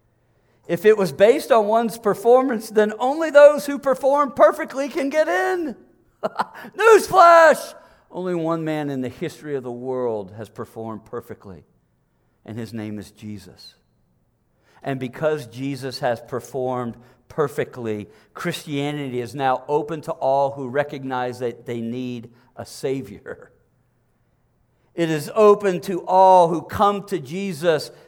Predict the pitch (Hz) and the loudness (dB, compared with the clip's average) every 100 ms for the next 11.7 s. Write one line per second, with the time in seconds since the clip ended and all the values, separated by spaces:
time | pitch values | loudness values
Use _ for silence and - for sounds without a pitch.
0 | - 202 175 170 160 131 156 180 202 190 | -10 -6 -4 -4 -4 -4 4 4 4 -2
1 | - - 175 151 131 - 123 147 165 165 | -10 -10 -8 -6 -10 -14 -10 0 4 4
2 | 143 113 - - _ _ _ _ _ _ | 0 -10 -16 -20 _ _ _ _ _ _
3 | - 180 170 202 196 - - 254 - 208 | -6 -6 -4 -4 -4 -6 -4 -2 -2 -4
4 | 214 220 233 214 202 185 165 - 208 175 | 0 2 2 0 2 2 -2 -2 -2 -2
5 | - - 240 240 202 180 143 - - - | -6 4 4 6 6 6 4 -4 -16 -20
6 | _ _ _ _ _ _ _ _ _ _ | _ _ _ _ _ _ _ _ _ _
7 | _ _ _ _ _ _ _ - 160 202 | _ _ _ _ _ _ _ -4 4 6
8 | 185 143 196 196 139 - 190 175 175 151 | 4 0 0 0 0 -4 -4 0 2 2
9 | 120 - _ _ _ _ _ _ _ _ | 0 -8 _ _ _ _ _ _ _ _
10 | _ _ _ _ _ 120 117 117 117 110 | _ _ _ _ _ -14 -10 -6 -6 -8
11 | - 127 110 95 78 _ | -12 -14 -14 -16 -20 _